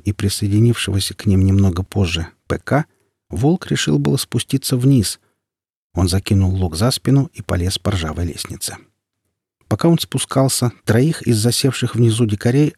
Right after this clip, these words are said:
расстреляли стрелами с железными наконечниками, появившиеся из ниоткуда бритоголовые. Попытавшихся бежать двоих сержант собственноручно расстрелял из автомата.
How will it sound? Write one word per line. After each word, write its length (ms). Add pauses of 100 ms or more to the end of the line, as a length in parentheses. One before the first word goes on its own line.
расстреляли 600
стрелами 540
с 60
железными 500
наконечниками, 1000
появившиеся 840
из 260
ниоткуда 680
бритоголовые. 840 (760)
Попытавшихся 720
бежать 360
двоих 520
сержант 440
собственноручно 920
расстрелял 540
из 200
автомата. 560